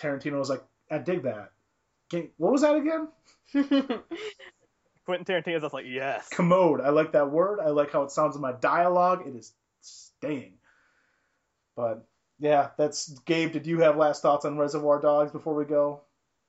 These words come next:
Speaker 3: I think it's the best Quentin Tarantino movie because he didn't have room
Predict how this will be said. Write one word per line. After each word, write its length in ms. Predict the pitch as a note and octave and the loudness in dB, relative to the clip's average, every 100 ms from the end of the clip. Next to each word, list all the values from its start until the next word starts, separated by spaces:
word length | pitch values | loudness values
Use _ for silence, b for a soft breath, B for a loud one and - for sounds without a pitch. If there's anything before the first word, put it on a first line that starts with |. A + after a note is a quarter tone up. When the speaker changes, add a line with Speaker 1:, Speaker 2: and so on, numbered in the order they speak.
| _ | _
Speaker 3:
I 120 | D3+ C#3+ C3+ - | -6 -6 -10 -4
think 220 | E3+ D#3+ | -2 -2
it's 220 | D3 - _ | -8 -10 _
the 100 | C#3+ | -8
best 360 | B2 C#3 C#3+ _ | -2 -2 -2 _
Quentin 200 | D3+ D#3+ | -10 -6
Tarantino 500 | D3+ C#3 C3 B2+ B2+ | -6 -6 -6 -8 -6
movie 380 | A#2+ A#2 A#2+ A#2 _ _ _ _ _ _ | -6 -4 -6 -8 _ _ _ _ _ _
because 680 | - C#3 D3+ B2+ B2 B2 - _ - | -2 0 2 2 0 -6 -18 _ -18
he 260 | - B2 A#2+ | -8 -6 -6
didn't 280 | B2 A#2 | -4 -4
have 240 | A2 B2 A#2+ | 0 0 0
room 440 | A#2+ A#2 A#2 A#2 | -2 -2 -4 -8